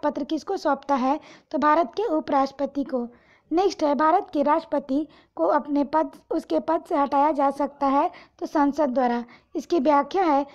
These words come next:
अनुच्छेद छप्पन के खंड क के, अ, उपखंड ख के अनुसार संविधान का अतिक्रमण करने पर राष्ट्रपति को अनुच्छेद इकसठ के उपबंधित अनुच्छेद इकहत-, इकसठ राष्ट्रपति पर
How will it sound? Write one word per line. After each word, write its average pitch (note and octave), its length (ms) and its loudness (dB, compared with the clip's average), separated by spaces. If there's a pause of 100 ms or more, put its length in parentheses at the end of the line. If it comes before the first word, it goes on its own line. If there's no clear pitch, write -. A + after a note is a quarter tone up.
(220)
अनुच्छेद D#4 400 2
छप्पन D#4+ 480 0
के - 440 -4
खंड D#4+ 340 2
क D#4 160 -2
के, D#4 380 0
अ, - 460 -2
उपखंड D4 460 0
ख D#4+ 140 -6
के E4 260 0
अनुसार C#4+ 460 0 (280)
संविधान D#4+ 480 2
का F4 140 -2
अतिक्रमण D4 640 0
करने D4+ 380 0
पर C4+ 200 2 (380)
राष्ट्रपति D#4+ 520 2
को D#4 120 -2
अनुच्छेद D4 400 2
इकसठ D4 380 -2
के D#4 160 -2
उपबंधित C#4+ 720 -2 (320)
अनुच्छेद D#4 380 0
इकहत-, D4 520 -4
इकसठ D4 460 -4
राष्ट्रपति D4+ 540 -2
पर C4 260 -4